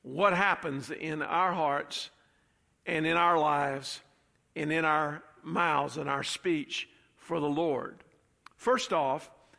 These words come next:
when we believe, our hearts are filled with anticipation.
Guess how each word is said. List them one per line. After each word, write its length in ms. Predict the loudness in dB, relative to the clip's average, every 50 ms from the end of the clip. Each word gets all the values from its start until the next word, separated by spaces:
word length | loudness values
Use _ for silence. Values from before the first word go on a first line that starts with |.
| _ _ _ _ _ _ _ _
when 240 | 2 2 4 4 4
we 140 | 4 2 2
believe, 600 | 2 4 4 6 4 4 4 4 2 2 4 4
our 200 | 4 4 2 0
hearts 500 | 0 0 2 2 2 2 0 -2 -4 -4
are 100 | -4 -4
filled 800 | -6 -10 -12 -8 -2 0 2 2 2 2 2 2 0 -2 -4 -10 -14 -18 -20 _ _ _ _ _
with 360 | -2 2 4 6 6 6 6
anticipation. 1120 | 4 2 0 0 0 -2 -2 -2 -4 -6 -6 -4 -2 -2 -2 -2 -2 -4 -6 -8 -12 -18